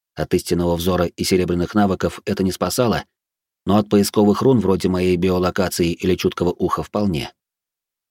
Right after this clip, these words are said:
Что ж, прекрасно. В принципе, мы закончили, но я продолжал изучать биржу, пытаясь отыскать что-то подходящее, потому что не хотел уходить отсюда с пустыми руками.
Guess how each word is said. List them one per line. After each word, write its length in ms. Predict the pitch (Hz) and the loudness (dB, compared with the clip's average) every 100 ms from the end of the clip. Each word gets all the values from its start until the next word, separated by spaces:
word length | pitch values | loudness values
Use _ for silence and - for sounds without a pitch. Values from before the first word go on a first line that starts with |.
| _ | _
Что 260 | - 117 78 | -2 0 0
ж, 160 | - | -4
прекрасно. 600 | - - 131 101 - - 104 _ _ _ _ _ _ | -2 0 0 0 -2 -8 -10 _ _ _ _ _ _
В 60 | |
принципе, 400 | 156 165 - 139 | 2 2 2 2
мы 120 | 131 | 4
закончили, 640 | 117 120 147 117 80 67 - _ _ _ - | 4 2 2 0 -2 -8 -12 _ _ _ -8
но 100 | 127 | -2
я 140 | 123 | 0
продолжал 500 | 120 113 120 113 98 | 0 2 2 2 2
изучать 300 | 87 87 92 | 0 0 0
биржу, 440 | 85 90 76 73 - _ - | 0 0 0 -6 -8 _ -8
пытаясь 420 | 87 87 85 85 | -4 -2 -2 -2
отыскать 400 | 87 85 104 98 | -4 -2 -2 -2
что-то 240 | - - | -4 -4
подходящее, 720 | - - 90 87 76 - 65 - _ _ _ - | -4 -4 -4 -2 -2 -4 -6 -10 _ _ _ -12
потому 260 | - 127 117 | -2 0 2
что 140 | 123 | 2
не 100 | 117 | 2
хотел 300 | 120 113 120 | 2 4 2
уходить 340 | 104 104 104 | 4 2 2
отсюда 320 | 98 - 107 98 | 0 2 0 0
с 60 | |
пустыми 340 | - 92 92 90 | -2 -4 -2 -2
руками. 500 | 92 - 147 123 | -2 -4 -6 -6